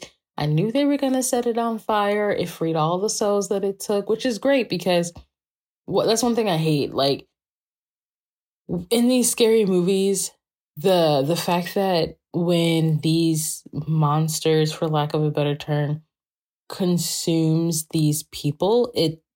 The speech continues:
traps their souls. And so, like, they can't even feel freedom after they have died. And that just makes me so sad. But in this, they all got freed.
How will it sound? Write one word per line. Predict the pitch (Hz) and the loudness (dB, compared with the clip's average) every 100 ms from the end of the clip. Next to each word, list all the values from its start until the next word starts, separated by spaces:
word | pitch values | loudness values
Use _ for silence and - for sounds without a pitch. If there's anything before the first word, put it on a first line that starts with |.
| - | -12
traps | - 180 156 156 - | -6 0 0 -2 -4
their | 139 131 | -2 -2
souls. | 135 143 131 110 117 | -2 0 2 2 -2
And | - 151 | -4 -4
so, | 156 147 135 | -2 0 0
like, | 127 113 - - | 0 -2 -4 -4
they | 143 | -4
can't | - 175 165 | -2 0 0
even | 170 151 143 | 0 0 -2
feel | - 151 147 139 | -4 -2 0 -2
freedom | 143 - 147 143 147 139 - _ _ _ _ - | -6 -4 -2 0 -2 -4 -8 _ _ _ _ -6
after | 156 151 | -4 -2
they | 151 151 | 0 0
have | 139 | -2
died. | 139 135 123 - | -2 -4 -4 -4
And | 139 | -2
that | 143 147 | 0 0
just | 160 170 | -2 -2
makes | 165 156 147 | -2 0 -2
me | 147 | -2
so | 123 113 | 0 -2
sad. | - 104 95 | -2 -2 -4
But | - | -4
in | 113 185 | -2 0
this, | 269 277 - _ _ _ _ _ | 2 0 -2 _ _ _ _ _
they | 262 | 2
all | 277 262 | 4 2
got | 254 240 | 2 -2
freed. | - 214 208 202 196 | 0 0 2 2 0